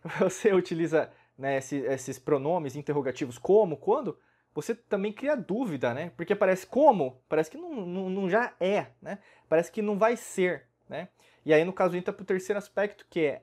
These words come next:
haja como se, né? Haja como se já tivesse acontecido. E isso, na verdade, é, pode ser mal entendido, né? Às vezes as pessoas, elas assistiram O Segredo pela primeira vez agora, leram um livro da Rhonda Burns,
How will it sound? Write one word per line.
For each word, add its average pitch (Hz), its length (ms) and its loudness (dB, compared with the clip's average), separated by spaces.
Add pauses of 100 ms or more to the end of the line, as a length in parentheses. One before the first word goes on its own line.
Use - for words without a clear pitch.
(100)
haja 220 560 0 (200)
como 175 460 -2
se, - 560 0 (280)
né? 143 160 -8 (120)
Haja 156 260 4
como 294 200 -8
se - 220 -18
já 196 180 2
tivesse 190 380 -4
acontecido. 254 640 -8 (640)
E 175 560 0
isso, 196 240 -4
na 214 140 0
verdade, 190 480 0
é, 151 120 2
pode 196 300 2
ser 240 160 -2
mal 196 280 2
entendido, 160 600 -4
né? 127 140 -8
Às 131 80 -6
vezes 135 140 -8
as - 60 -20
pessoas, 147 300 -2
elas 127 380 -2 (340)
assistiram 143 580 -2
O 131 60 -6
Segredo 131 720 -2
pela 131 180 -4
primeira 123 300 -6
vez 117 240 -8
agora, 113 580 0
leram 143 360 2
um 127 40 -6
livro 139 360 -4
da 120 100 -2
Rhonda 120 280 -4
Burns, 120 580 -6